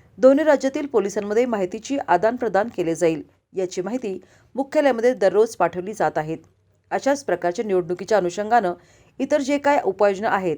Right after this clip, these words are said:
त्या करण्यात येणार आहेत. याबाबतचे सर्व नियोजन झाले आहे. लोकशाहीची पूर्ण प्रक्रिया आणि निवडणूक ही भयमुक्त वातावरणात व्हावी, नागरिकांना भयमुक्त पद्धतीने मतदान करता यावे, यासाठी जिल्हा पोलीस दलानं सर्व आश्वासन उपाययोजना केलेल्या आहेत.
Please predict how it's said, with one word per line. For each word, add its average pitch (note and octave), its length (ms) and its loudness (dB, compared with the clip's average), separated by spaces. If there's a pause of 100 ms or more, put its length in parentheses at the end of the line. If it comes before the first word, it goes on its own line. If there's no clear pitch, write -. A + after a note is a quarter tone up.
त्या A3+ 80 2
करण्यात F#3 400 -2
येणार C#3+ 200 2
आहेत. D3 240 -2 (400)
याबाबतचे F#3+ 520 2
सर्व F3+ 280 0
नियोजन E3 360 -4
झाले D#3 240 -4
आहे. D3+ 200 -4 (420)
लोकशाहीची D4 480 -2
पूर्ण G#3 280 -2
प्रक्रिया G3 400 -2
आणि G3 200 2
निवडणूक G3+ 440 -2
ही A3+ 100 -12
भयमुक्त G3+ 480 -4
वातावरणात F3 540 2
व्हावी, E3 240 -4 (420)
नागरिकांना G3+ 580 0
भयमुक्त A3 400 -4
पद्धतीने F#3+ 480 -2
मतदान G3+ 420 -2
करता E3+ 300 0
यावे, D#3+ 280 0
यासाठी G3+ 440 -2 (380)
जिल्हा C4 240 2
पोलीस D4 300 -4
दलानं G3 280 2
सर्व A3 260 0
आश्वासन F#3 520 0
उपाययोजना F3+ 480 -2
केलेल्या E3 380 -2
आहेत. D#3+ 220 -2